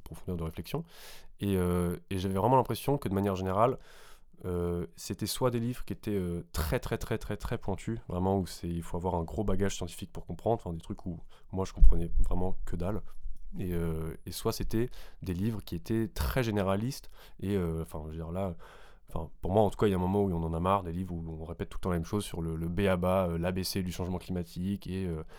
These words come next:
euh, le changement climatique, euh, expliqué à tout le monde, et cetera. Je pense que ça, on en a suffisamment aujourd'hui. Je pense que ça, il y en a des milliers, euh, et, euh, moi, je peux plus les <laughs> voir, on va dire. Et, euh,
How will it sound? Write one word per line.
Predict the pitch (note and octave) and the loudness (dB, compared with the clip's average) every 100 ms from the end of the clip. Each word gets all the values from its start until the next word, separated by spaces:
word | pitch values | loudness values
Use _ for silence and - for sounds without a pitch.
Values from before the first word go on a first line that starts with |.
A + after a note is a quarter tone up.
| - - | -18 -10
euh, | E2 | -6
le | E2+ | -4
changement | F#2+ F#2+ | -2 -2
climatique, | F#2 F#2 F2 - F#2 - | 0 -2 -4 -4 -4 -4
euh, | D#2+ D#2+ - | -6 -6 -8
expliqué | - - F2 F#2+ F#2 E2 | -10 -10 -10 -4 -2 -2
à | E2+ | -6
tout | - | -6
le | F2+ | -4
monde, | F2+ F#2+ | -2 -2
et | E2 | -4
cetera. | - F2 G2+ - - - | -2 4 6 4 -6 -14
Je | - | -4
pense | A2+ | -4
que | - | 0
ça, | - | 2
on | B2+ | 4
en | F#2+ | 4
a | |
suffisamment | E2+ - A#2 G2+ A#2 | 0 0 2 4 4
aujourd'hui. | G2 E2 B2+ F3+ - - | 2 0 -2 -6 -12 -14
Je | - | -6
pense | G#2+ | -6
que | - F2+ | -4 -6
ça, | - G#2 | -2 0
il | |
y | F#2+ | 0
en | D#2+ | -2
a | |
des | D#2+ E2 | -4 -6
milliers, | F2 A2+ C3+ A2+ G2+ D3 F#3+ - - - - | -2 0 0 2 2 2 -2 -12 -20 -20 -10
euh, | F#2 E2+ E2 E2 - | -4 -2 0 -2 -2
et, | G2 G2+ | 0 0
euh, | E2+ D#2 | 0 -2
moi, | F2+ F#2+ E2 | 0 0 -2
je | |
peux | - | -8
plus | - C#3+ | -4 0
les | A2 | 0
<laughs> | F2 | 2
voir, | A#2+ - - | 2 2 -4
on | |
va | F2+ | -6
dire. | - A2 A#2+ - - - - - | 0 0 0 -6 -12 -12 -16 -6
Et, | F#2 F2+ | 0 2
euh, | E2+ E2+ E2+ E2+ | 2 2 2 -2